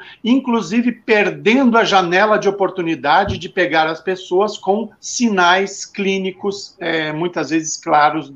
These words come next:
de que poderia ser covid. Então, essa é a lógica. Eu tive que ir pra uma prefeitura bairro, fazer exame numa fila de trocentas pessoas,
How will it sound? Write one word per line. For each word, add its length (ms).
de 160
que 180
poderia 640
ser 320
covid. 400
Então, 340
essa 720
é 160
a 180
lógica. 600
Eu 100
tive 180
que 120
ir 120
pra 80
uma 200
prefeitura 520
bairro, 460
fazer 380
exame 580
numa 300
fila 420
de 220
trocentas 840
pessoas, 720